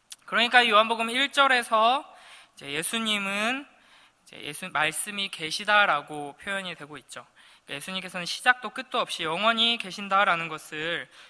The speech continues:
요한은 말하고 있는 겁니다. 이제 초대교회 시절부터 가장 큰 이단 중에 하나가 아리우스주의라는 이단인데요. 예수님을 이제 거의 신성에 가까운 존재로는 보았지만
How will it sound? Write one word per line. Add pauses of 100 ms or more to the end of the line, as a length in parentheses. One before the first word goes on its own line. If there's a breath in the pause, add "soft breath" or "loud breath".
(160 loud breath)
요한은
말하고 (420 loud breath)
있는
겁니다. (1120 loud breath)
이제
초대교회
시절부터
가장
큰
이단
중에
하나가
아리우스주의라는
이단인데요. (420 loud breath)
예수님을 (160)
이제
거의
신성에
가까운
존재로는
보았지만